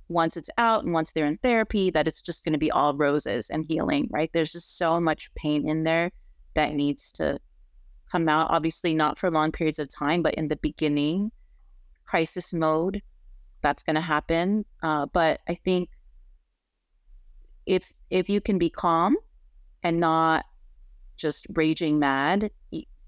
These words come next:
the other person, the cheater, is gonna be more likely to share what really happening, bef-, you know, um, versus if a person's yelling at you, you're just in defense mode,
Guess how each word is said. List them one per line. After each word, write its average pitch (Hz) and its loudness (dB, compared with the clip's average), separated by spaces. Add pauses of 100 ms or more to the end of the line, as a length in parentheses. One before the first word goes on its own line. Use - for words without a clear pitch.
(240)
the 190 2
other 180 2
person, 165 -2 (220)
the 151 -2
cheater, 160 -4 (640)
is 165 2 (120)
gonna 165 2
be 160 0
more 156 0
likely 175 0
to 151 -2
share 147 -2
what 147 -2 (280)
really 147 0
happening, 147 -2
bef-, 180 -2 (440)
you 180 0
know, 139 0 (200)
um, 151 0
versus 185 -2 (380)
if 190 -2
a 185 0
person's 254 -2
yelling 185 2
at 160 0
you, 156 0
you're 214 0
just 254 -4
in 214 0
defense 156 -2
mode, - -12